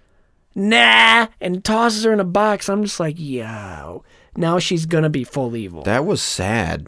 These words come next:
Speaker 1: That was really sad.
Speaker 2: Especially when she's like, "You can have your voice box back. I don't need it anymore."
Speaker 1: And then Woody's like, "Yeah,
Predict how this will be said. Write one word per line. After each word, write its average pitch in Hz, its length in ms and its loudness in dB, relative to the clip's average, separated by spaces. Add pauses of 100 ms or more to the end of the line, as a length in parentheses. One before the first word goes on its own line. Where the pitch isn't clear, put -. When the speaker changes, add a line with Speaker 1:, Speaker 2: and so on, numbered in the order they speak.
Speaker 1:
That 127 180 -6
was 117 200 -10
really 110 180 -12
sad. - 240 -14
Speaker 2:
Especially 147 480 0
when 120 160 0
she's 110 160 -4
like, 107 140 0
"You 107 120 -8
can 135 140 -6
have 120 220 -4
your 104 120 -4
voice 98 300 -6
box - 320 -6
back. - 460 -6 (240)
I 101 80 -6
don't 98 180 -6
need 87 180 -4
it 87 140 -4
anymore." 85 520 -6 (180)
Speaker 1:
And 165 80 -2
then 175 60 0
Woody's 185 260 2
like, 160 240 -4
"Yeah, 160 260 -2